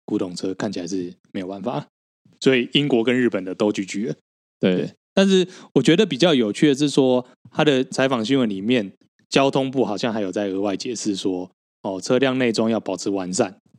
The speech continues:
Speaker 1: 那它的什么车外观、底盘结构、引擎、变速箱，巴拉巴拉那些东西，都要跟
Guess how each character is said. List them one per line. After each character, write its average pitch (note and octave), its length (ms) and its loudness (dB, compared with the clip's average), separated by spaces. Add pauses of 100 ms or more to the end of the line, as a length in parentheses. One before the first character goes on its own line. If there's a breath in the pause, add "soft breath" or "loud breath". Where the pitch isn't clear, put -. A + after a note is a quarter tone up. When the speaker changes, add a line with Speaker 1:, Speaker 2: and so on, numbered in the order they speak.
Speaker 1:
那 A2+ 120 -4
它 A2 140 -2
的 G#2+ 180 0
什 F#2+ 140 -10
么 F#2 300 -10
车 A#2 720 0
外 B2 260 0
观、 A2 260 -2
底 G#2 140 -6
盘 G#2 160 -6
结 G#2+ 200 -4
构、 G2+ 320 0
引 F#2 180 -8
擎、 G2+ 240 -8
变 A#2 160 0
速 A2+ 140 0
箱， A2 200 -4
巴 B2 100 2
拉 A#2 60 2
巴 A#2+ 80 2
拉 A#2 120 2
那 A#2+ 120 0
些 A#2+ 140 0
东 B2 160 0
西， A#2+ 220 -4 (600 loud breath)
都 C3+ 120 2
要 C3 160 4
跟 C3 420 0